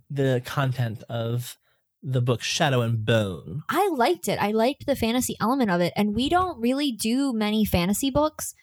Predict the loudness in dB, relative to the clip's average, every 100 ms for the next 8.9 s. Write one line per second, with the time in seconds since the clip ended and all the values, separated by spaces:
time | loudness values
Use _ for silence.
0 | _ _ _ _ 0 0 0 -4 0 2
1 | 4 0 -4 -12 _ _ _ -2 0 2
2 | 0 0 0 -2 -4 0 2 2 2 2
3 | 2 0 -2 -8 0 2 2 2 0 2
4 | 2 2 0 -2 -2 -2 -2 -8 _ -2
5 | -2 -2 -6 -4 -2 2 0 0 0 0
6 | 0 0 0 0 -2 -2 -4 -2 0 2
7 | 2 2 -2 -4 0 -2 0 -4 -4 -12
8 | -2 0 2 2 2 0 -2 -8